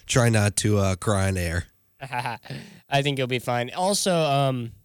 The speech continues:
Speaker 2: little, little breaking news. I, uh, I, I have some intel for you. Um, we will have the exact same time slot for next semester.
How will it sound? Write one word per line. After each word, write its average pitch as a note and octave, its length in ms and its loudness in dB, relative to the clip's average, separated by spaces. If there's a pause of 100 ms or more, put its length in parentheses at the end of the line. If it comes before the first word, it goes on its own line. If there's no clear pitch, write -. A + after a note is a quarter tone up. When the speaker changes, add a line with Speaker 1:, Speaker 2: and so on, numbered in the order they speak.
(760)
Speaker 2:
little, D#3+ 220 2
little D#3 160 2
breaking C#3 380 -2
news. A#2+ 260 -4
I, A2+ 160 -2
uh, G#2 380 -2
I, - 20 -6
I G#2+ 200 -6
have A#2 200 -4
some G2+ 140 -10
intel A#2 360 -6
for G#2+ 200 -6
you. G2 180 -8 (460)
Um, A#2+ 360 -2
we D3 200 -2
will D#3+ 160 0
have C#3 600 -2
the A2+ 200 -6
exact D#3+ 500 -6
same F#3 260 -2
time D#3+ 300 0
slot D3+ 420 -2 (360)
for D3 340 0
next C#3 280 0
semester. A2 600 -2